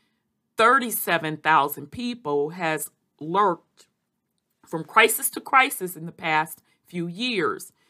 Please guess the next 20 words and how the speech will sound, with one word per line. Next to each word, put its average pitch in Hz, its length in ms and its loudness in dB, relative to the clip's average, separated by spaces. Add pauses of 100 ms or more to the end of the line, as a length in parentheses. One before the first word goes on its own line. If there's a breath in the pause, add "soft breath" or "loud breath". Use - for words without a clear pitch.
(160)
from 185 200 -2
the 165 120 -2
rampant 196 720 -2
spread 185 720 0
of 156 160 -2
coronavirus 175 1080 0 (400)
inside 165 500 0
prisons 226 680 -4 (920)
and 180 440 4
a 165 120 4
failed 196 400 2
response 226 640 2
to 180 160 -10
the 185 120 -12
pandemic, 190 760 -10 (300)
to 143 440 -6 (180)
dozens 180 460 0
of 151 240 -4
escapes, - 800 -2 (300)
deaths, 185 480 2